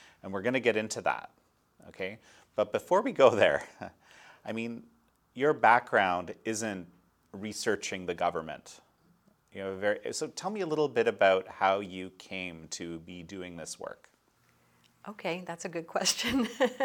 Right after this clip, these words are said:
Speaker 2: <laughs> Um, you're right. Per-, I don't have the background of somebody who, uh, is an investigative journalist or who is reading through, uh, government documents, uh,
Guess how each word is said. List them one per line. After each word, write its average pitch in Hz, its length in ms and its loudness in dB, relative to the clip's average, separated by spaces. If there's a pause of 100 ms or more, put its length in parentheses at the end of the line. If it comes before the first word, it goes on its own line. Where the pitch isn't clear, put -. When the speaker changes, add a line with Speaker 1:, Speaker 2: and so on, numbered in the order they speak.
(160)
Speaker 2:
<laughs> - 540 -10
Um, 202 640 0 (720)
you're 202 200 0
right. 180 600 0 (320)
Per-, - 220 -12
I 160 80 -6
don't 165 180 -6
have 190 220 -8
the 170 80 -10
background 170 560 -2
of 160 80 -4
somebody 160 460 -4
who, 165 480 -6 (480)
uh, 156 180 0
is 151 140 -4
an 160 80 -4
investigative 151 640 -6
journalist 165 760 0
or 151 540 -4
who 165 400 -8
is 160 300 -10
reading 170 260 -8
through, 175 580 -8 (120)
uh, 156 220 -4
government 180 440 -2
documents, 190 880 -6
uh, 156 480 0